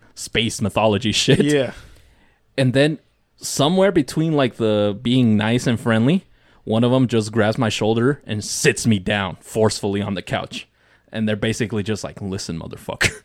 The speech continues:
Speaker 1: <laughs> you're gonna respect our sister or else." And then it's,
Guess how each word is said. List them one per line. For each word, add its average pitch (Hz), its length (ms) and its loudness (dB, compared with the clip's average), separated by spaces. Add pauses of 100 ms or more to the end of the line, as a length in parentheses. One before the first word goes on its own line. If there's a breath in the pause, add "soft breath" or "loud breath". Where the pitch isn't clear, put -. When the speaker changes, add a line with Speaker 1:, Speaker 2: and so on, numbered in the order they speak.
(160)
Speaker 1:
<laughs> - 220 -20
you're 104 140 -4
gonna 104 180 0
respect - 520 -8
our - 100 -10
sister - 520 -8
or 82 280 -8
else." - 320 -12 (320)
And 110 200 -6
then 120 200 -6
it's, 104 260 -12